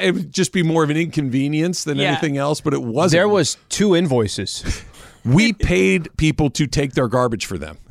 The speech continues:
Speaker 3: Yes.
Speaker 1: That's what we did.
Speaker 3: Yes.
Speaker 1: Hey,
Speaker 2: Girl
Speaker 1: you,
Speaker 2: math.
Speaker 1: hey, that piece of garbage in your backyard? Yeah.
Speaker 3: Would love it.
Speaker 1: Will you give me two, we'll, we'll give you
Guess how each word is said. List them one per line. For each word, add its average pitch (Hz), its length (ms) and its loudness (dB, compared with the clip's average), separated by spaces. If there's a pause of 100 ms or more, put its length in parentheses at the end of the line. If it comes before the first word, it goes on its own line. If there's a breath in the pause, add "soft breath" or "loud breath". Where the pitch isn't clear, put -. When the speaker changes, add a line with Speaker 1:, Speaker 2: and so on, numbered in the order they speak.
Speaker 3:
Yes. - 320 -18 (320 soft breath)
Speaker 1:
That's 143 240 -2
what 143 120 -4
we 120 120 -2
did. 101 200 -8 (280)
Speaker 3:
Yes. 95 340 -16 (320 soft breath)
Speaker 1:
Hey, 180 160 2
Speaker 2:
Girl 262 120 -2
Speaker 1:
you, 269 40 -2
Speaker 2:
math. 214 340 -4
Speaker 1:
hey, 185 120 2
that 165 260 0
piece 190 220 2
of 151 100 0
garbage 156 460 2
in 147 100 -2
your 156 120 2
backyard? 156 640 0
Yeah. 135 400 0
Speaker 3:
Would 127 160 -2
love 113 240 0
it. 98 100 -8
Speaker 1:
Will 139 160 4
you 170 180 2
give 165 220 0
me 185 140 2
two, - 240 -4
we'll, 165 160 2
we'll 180 140 6
give 185 220 2
you 165 540 2